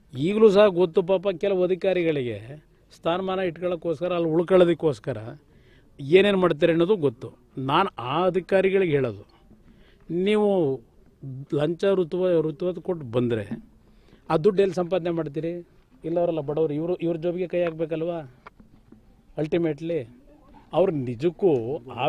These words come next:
ವ್ಯಕ್ತಿಗೂ ಹೇಳೋದು, ನಿಜಕ್ಕೂ ಪ್ರಾಮಾಣಿಕವಾದ ಅಧಿಕಾರಿಗಳನ್ನ ಹಾಕೊಂಡು ಅವರೇ ಕೆಲಸ ಮಾಡ್ಕೊಂಡು ಅವರೇ ಹೆಸರು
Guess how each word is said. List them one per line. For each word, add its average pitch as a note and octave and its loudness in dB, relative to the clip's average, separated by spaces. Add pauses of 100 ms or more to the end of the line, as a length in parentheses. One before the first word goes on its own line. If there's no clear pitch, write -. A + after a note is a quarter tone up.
ವ್ಯಕ್ತಿಗೂ F#3 2
ಹೇಳೋದು, D3 2 (1300)
ನಿಜಕ್ಕೂ F3 -4 (140)
ಪ್ರಾಮಾಣಿಕವಾದ F3 -2 (180)
ಅಧಿಕಾರಿಗಳನ್ನ D#3 -4
ಹಾಕೊಂಡು D3+ -8 (200)
ಅವರೇ E3 2 (100)
ಕೆಲಸ F3 -2 (100)
ಮಾಡ್ಕೊಂಡು F3+ -2
ಅವರೇ F3+ 2
ಹೆಸರು F3 -2